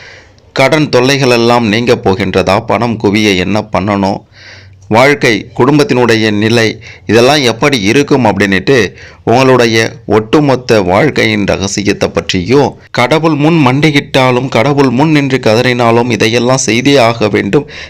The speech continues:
இதையெல்லாம் செய்யவே கூடாது அப்படின்ற மாதிரியான மகரம் ராசியை பற்றி இதுவரை யாரும் சொல்லாத பல ஆச்சரியமான அதிர்ச்சியான உண்மைகள் எல்லாத்தையும் தான் இந்த வீடியோவில் நாம தெள்ள தெளிவா பார்க்க போறோம்.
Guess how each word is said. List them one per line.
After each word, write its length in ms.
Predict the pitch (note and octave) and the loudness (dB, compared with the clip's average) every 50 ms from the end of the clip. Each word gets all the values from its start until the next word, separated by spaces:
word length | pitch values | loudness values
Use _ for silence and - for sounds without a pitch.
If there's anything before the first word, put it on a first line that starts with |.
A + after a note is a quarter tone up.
| - - | -8 -4
இதையெல்லாம் 560 | - G2+ G#2 A#2+ A#2+ C3 C3 C3+ D#3+ D#3+ - - | -2 0 2 2 2 2 2 2 0 0 0 -2
செய்யவே 440 | B2 B2 C#3+ D#3 D3+ D#3 E3 E3+ D#3 | -2 0 0 0 2 2 0 0 0
கூடாது 560 | - - C#3 D3 D#3 D3+ D3 C#3+ C#3+ C#3 B2+ | 0 0 2 2 4 4 4 4 4 2 2
அப்படின்ற 420 | A#2 A#2 A#2 A2+ A2 A2 G#2+ G#2+ | 2 0 0 0 0 0 0 0
மாதிரியான 720 | G2+ G2+ G2 G2+ G2+ G#2 G2 G2 F#2+ G2 A#2+ C#3 C#3 A2+ - - - - - - - - - - - G2+ | 0 0 0 0 0 0 0 0 0 0 0 0 -2 -2 -4 -10 -16 -20 -20 -20 -20 -20 -18 -8 -2 -2
மகரம் 400 | G#2 G#2+ C3 C3+ C#3 C3 B2+ A#2+ A2 G#2+ | 0 0 0 0 0 0 0 0 2 2
ராசியை 440 | G#2+ A#2 B2+ - - A#2+ A#2 A2+ G#2 A2 - | 2 2 2 0 -2 -2 -2 -2 -2 -2 -4
பற்றி 300 | G2 F#2+ - - C#3+ C3+ A2+ - - - - - - _ _ | -4 -2 -2 -2 -2 -2 -2 -6 -10 -20 -20 -20 -20 _ _
இதுவரை 460 | - G2 G2 A#2 A2+ A#2+ A#2 C3+ C3 | -4 -2 0 0 2 2 2 0 0
யாரும் 440 | G#2+ G#2+ G2+ A2+ B2+ C3+ C#3+ C#3 B2 | 0 2 2 2 2 2 2 0 -2
சொல்லாத 560 | A#2 - A2 A2+ B2 C3+ C3 B2+ B2+ C3 B2+ | -2 0 0 2 2 2 2 2 2 2 0
பல 180 | B2+ A#2+ A2 G#2 | 0 2 2 2
ஆச்சரியமான 680 | G#2 A#2 B2 - - A#2+ A#2+ A#2+ A2+ A2+ A2+ A#2 A#2 G#2 | 2 0 0 0 0 0 0 0 0 0 0 0 0 0
அதிர்ச்சியான 540 | G2 A2 G2+ - - A2+ A2+ A2+ A2 A2 F#2+ F#2 | 0 -2 -4 -2 -2 -2 0 0 0 -2 -2 -2
உண்மைகள் 420 | F#2 G2+ G#2+ G#2 G2+ F#2+ F#2 F2+ F2+ | -2 -2 -2 -2 -2 -2 0 0 2
எல்லாத்தையும் 500 | F#2 G2 G2 G2+ - G2 F#2+ E2 F2 F#2+ | 2 2 0 0 -2 -4 -4 -2 -2 0
தான் 160 | A2 C3 A#2+ A2+ - - - - - - - - - | 0 0 -2 -4 -10 -16 -20 -20 -20 -20 -20 -12 -6
இந்த 160 | - G#2 A2 | -2 -2 0
வீடியோவில் 600 | A2 G#2+ B2+ D3 D3+ C#3 B2+ A2+ G2+ G2+ G2+ G2 G2 F#2+ | 0 2 2 2 4 4 4 4 2 2 2 2 0 0
நாம 220 | F#2+ F#2+ F#2 F2+ - G2 | 0 0 -2 -2 -2 -2
தெள்ள 240 | G2 A2+ C3 A#2+ - - | 0 0 0 -2 0 0
தெளிவா 280 | G2 A#2+ C3+ C#3 A#2+ | 0 0 2 0 0
பார்க்க 360 | G2 - F#2 F#2 F#2 F2+ - - | -2 -2 -4 -4 -4 -4 -6 -6
போறோம். 260 | - - G2 G2+ G2 | -6 -4 -6 -6 -10